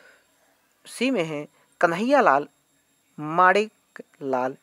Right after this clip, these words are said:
मुंशी और डी में दिए है किशोरी दास वाजपेयी। पचासी, पचासी का बी सही है, आचार्य चतुर्सेन। नेक्स्ट आइए प्रश्न छियासी देखते हैं।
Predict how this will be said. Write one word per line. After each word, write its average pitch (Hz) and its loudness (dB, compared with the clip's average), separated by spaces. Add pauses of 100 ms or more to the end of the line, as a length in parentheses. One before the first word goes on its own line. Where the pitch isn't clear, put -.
(180)
मुंशी 127 -10 (460)
और 123 -6
डी 156 -6
में 175 -6
दिए 139 -12
है 143 -10
किशोरी 185 -8 (440)
दास 127 -8 (220)
वाजपेयी। - -8 (1160)
पचासी, 151 -4 (600)
पचासी 240 -2
का 135 -6 (140)
बी 151 -8
सही 127 -12
है, 214 -6 (540)
आचार्य 151 -2 (360)
चतुर्सेन। - -8 (800)
नेक्स्ट - -20 (1300)
आइए 240 0
प्रश्न 165 -10
छियासी 156 -2
देखते 175 -10
हैं। 208 -12